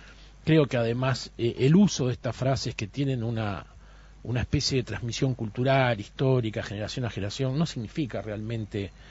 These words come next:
que uno sea racista. ¿Cuántas veces uno dice estas palabras y no tiene el más mínimo sentido? Como cuando también hace algún chiste de gallego, de judío, de otras cosas. O sea,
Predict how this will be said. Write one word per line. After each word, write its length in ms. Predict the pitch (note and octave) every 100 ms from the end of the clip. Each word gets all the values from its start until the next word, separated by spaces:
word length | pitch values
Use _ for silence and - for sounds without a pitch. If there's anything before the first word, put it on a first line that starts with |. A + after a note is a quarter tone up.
| - - -
que 120 | -
uno 200 | A2 B2
sea 200 | - A2+
racista. 640 | - - F3+ D#3+ - - -
¿Cuántas 340 | D#3 C#3+ C3+
veces 300 | C3+ A#2 G#2+
uno 180 | A#2+ A2+
dice 540 | A#2+ - A2+ F#2+ A#2
estas 200 | B2 -
palabras 520 | - G#2 C3 C3+ A2 -
y 60 |
no 200 | G2+ A2
tiene 300 | A2+ B2+ B2+
el 80 | A2
más 240 | A2+ A2
mínimo 480 | A2 C3 C#3+ B2 G#2
sentido? 560 | - F2 G2+ B2 A#2+ A2+ - - - - -
Como 200 | A2+ A#2+
cuando 260 | A2+ A2+ A2+
también 400 | B2 C#3 E3+ D3+
hace 260 | C#3 -
algún 240 | B2 A#2 A#2+
chiste 260 | C#3 -
de 100 | A2
gallego, 580 | G2+ A2+ B2+ D#3 B2+ G#2+
de 40 | G2+
judío, 500 | - B2+ D3 C#3 A2
de 40 |
otras 200 | A2+ G#2+
cosas. 440 | - D3 A#2+ A2 G#2
O 60 | A2+
sea, 300 | C3 G#2+